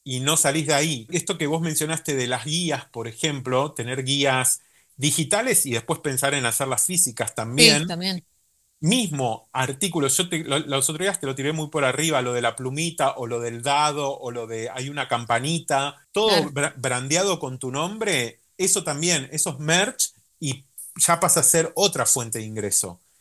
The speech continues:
Speaker 1: ¿Está
Speaker 2: Claro.
Speaker 1: bien? Y es un canal alternativo que va de-, después va a tener su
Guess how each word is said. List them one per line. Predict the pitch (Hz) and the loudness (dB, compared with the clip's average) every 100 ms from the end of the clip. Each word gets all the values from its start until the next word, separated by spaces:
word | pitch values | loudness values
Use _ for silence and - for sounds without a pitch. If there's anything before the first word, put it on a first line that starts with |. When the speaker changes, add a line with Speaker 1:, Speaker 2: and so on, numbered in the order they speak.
| _ _ _ - | _ _ _ -2
Speaker 1:
¿Está | 185 160 | 0 2
Speaker 2:
Claro. | |
Speaker 1:
bien? | 120 139 170 | 4 4 4
Y | 185 143 | 2 2
es | 156 165 | 4 2
un | |
canal | 143 131 139 | 2 2 2
alternativo | 143 135 131 139 208 262 170 | 0 0 -2 -2 -4 -4 -2
que | |
va | 135 127 | -2 -2
de-, | 131 123 _ | -2 -6 _
después | - 120 - 180 | -14 -10 -2 0
va | 175 | 0
a | |
tener | 131 131 151 | -2 0 2
su | - 147 170 180 | 2 2 -2 -4